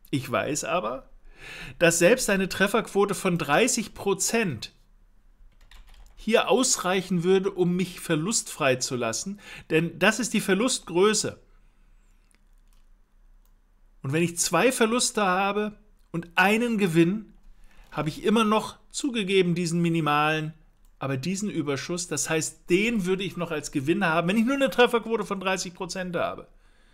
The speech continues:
Das ist zwar ein überschaubarer Gewinn bei vier Tra-, äh, bei, ja, bei drei Trades in dem Fall, nämlich zwei negative, einen positiven.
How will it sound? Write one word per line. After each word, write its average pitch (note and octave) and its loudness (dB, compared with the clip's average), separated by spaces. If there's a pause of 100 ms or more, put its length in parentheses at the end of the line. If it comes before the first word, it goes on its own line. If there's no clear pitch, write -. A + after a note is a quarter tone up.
(500)
Das D3+ -2
ist A3 0
zwar E3 4
ein D3+ -2
überschaubarer G#3 4
Gewinn G#3+ 0 (120)
bei E3+ 4
vier G3 0
Tra-, - 0
äh, F#3+ 4
bei, D#3 6
ja, D#3 2
bei B2+ 2
drei C#3 6
Trades F3 0
in D#3 -6
dem D#3+ -4
Fall, E3+ 0 (100)
nämlich C3 -6
zwei B2+ -2
negative, C3+ -2
einen A#2 -6
positiven. D#3+ -6